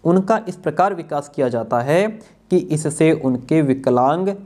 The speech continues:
अंगों की यथासंभव क्षतिपूर्ति भी हो सकती है। जैसे नेत्रहीन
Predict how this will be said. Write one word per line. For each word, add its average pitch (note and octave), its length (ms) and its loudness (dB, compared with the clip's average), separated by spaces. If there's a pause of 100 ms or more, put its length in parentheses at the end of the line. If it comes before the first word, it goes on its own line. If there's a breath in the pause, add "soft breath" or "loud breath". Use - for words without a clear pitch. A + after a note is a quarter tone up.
(120)
अंगों C3 320 0
की D3+ 220 -2
यथासंभव A#2+ 540 -2
क्षतिपूर्ति A2+ 640 -4
भी D#3 120 0
हो D3 160 -6
सकती - 340 -18
है। - 260 -20 (680 soft breath)
जैसे D#3 240 2
नेत्रहीन D3 760 0